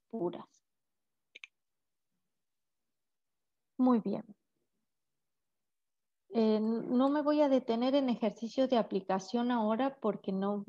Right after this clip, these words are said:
no voy a terminar, eh, y, y vamos a ir atrasando el práctico también. ¿Cuál es la relación que dijimos al principio como ideas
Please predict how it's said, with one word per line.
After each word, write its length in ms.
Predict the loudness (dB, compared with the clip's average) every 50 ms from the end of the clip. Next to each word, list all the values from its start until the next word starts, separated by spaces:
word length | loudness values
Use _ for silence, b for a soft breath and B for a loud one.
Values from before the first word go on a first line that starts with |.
| -10 -8
no 240 | -4 -2 -2 -2
voy 180 | -2 -2 -2 0
a 120 | -2 -2
terminar, 760 | -2 -2 -2 -2 -2 -2 -2 0 0 2 2 2 0 -2 -4 -10 -14 -8 -6
eh, 440 | -4 -2 -2 -2 -2 -4 -4 -6 _ -18 -20 _ _ _ -8
y, 240 | -6 -6 -6 -6 -8 -6
y 180 | -4 -2 0
vamos 300 | 2 2 4 4 4 4
a 40 | 2
ir 140 | 2 2 0
atrasando 600 | 0 0 -2 -4 -2 0 -2 0 0 2 4 4
el 120 | 4 4
práctico 580 | 4 4 4 4 4 4 2 2 6 6 6 8
también. 500 | 8 8 8 8 8 8 6 6 4 -4 _ _ _ _ _ -20 -20 _ _ _ _ _ _ _ _ _ _ -20 -20 -8 _
¿Cuál 220 | 6 8 10 10
es 140 | 10 10 10
la 140 | 10 10 10
relación 880 | 12 12 12 12 12 10 8 6 4 6 8 8 10 10 8 8 6 4 4
que 80 | 4 8
dijimos 540 | 8 8 6 6 6 8 10 10 10 10 10
al 200 | 10 10 8 8
principio 800 | 6 8 8 8 6 6 10 12 12 12 12 12 10 10 10
como 220 | 10 8 8 8 8
ideas 320 | 10 10 10 10 8 6